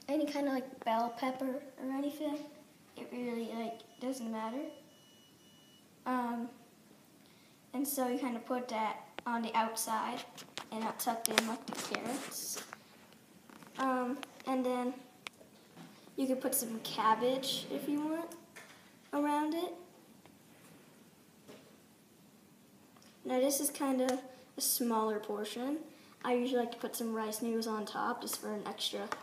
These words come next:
little topping. So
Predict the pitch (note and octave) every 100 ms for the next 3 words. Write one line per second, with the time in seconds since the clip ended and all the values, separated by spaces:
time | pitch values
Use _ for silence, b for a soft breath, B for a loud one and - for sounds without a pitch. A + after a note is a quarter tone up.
0 | B B B - - G#3+ G#3 - G#3+ G#3+
1 | G#3+ A#3 D4+ G4 - - - - - -
2 | - - - - - - - - - -
3 | - - - - - - - - - -
4 | - - - - - - - - - -
5 | - - - - - - - - - -
6 | - - - - - -